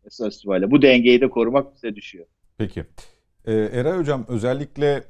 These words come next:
Speaker 2: tabii, e, hocam maske takmama ki ben yakinen tanığım, e, hocamın titizliğine.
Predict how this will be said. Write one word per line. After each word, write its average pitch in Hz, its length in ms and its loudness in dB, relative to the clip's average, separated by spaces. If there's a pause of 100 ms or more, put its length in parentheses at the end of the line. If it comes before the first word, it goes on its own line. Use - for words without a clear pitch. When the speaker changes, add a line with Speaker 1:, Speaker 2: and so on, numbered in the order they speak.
(140)
Speaker 2:
tabii, 123 360 -4 (220)
e, 98 520 -6
hocam 107 460 -2 (600)
maske 113 420 -2
takmama 110 680 0 (500)
ki 135 160 -2
ben 120 100 6
yakinen 113 640 2 (220)
tanığım, 113 480 0 (260)
e, 87 260 -4
hocamın 98 400 -4
titizliğine. 95 720 -4